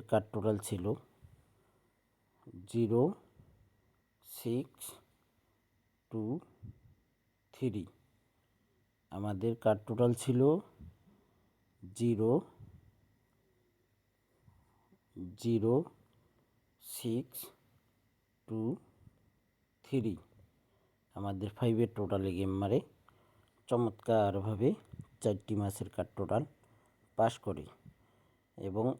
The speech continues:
এখানে কিন্তু আমাদের মাছের মুখ থেকে কোনো ডিজিট পাস করেনি। তারপর আমাদের এখানে তারিখ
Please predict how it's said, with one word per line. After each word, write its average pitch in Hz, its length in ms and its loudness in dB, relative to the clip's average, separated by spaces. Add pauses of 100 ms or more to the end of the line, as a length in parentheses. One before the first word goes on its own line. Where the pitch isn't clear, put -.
(160)
এখানে 139 260 2 (120)
কিন্তু 104 340 -2 (580)
আমাদের 101 380 0 (1200)
মাছের 107 300 -2 (140)
মুখ 143 140 4 (180)
থেকে 120 280 0 (1160)
কোনো 107 180 -2 (140)
ডিজিট 110 320 0 (480)
পাস 107 160 2 (100)
করেনি। 82 360 -4 (2500)
তারপর 113 340 2 (140)
আমাদের 101 300 0 (100)
এখানে 98 280 -4 (1200)
তারিখ 107 240 -2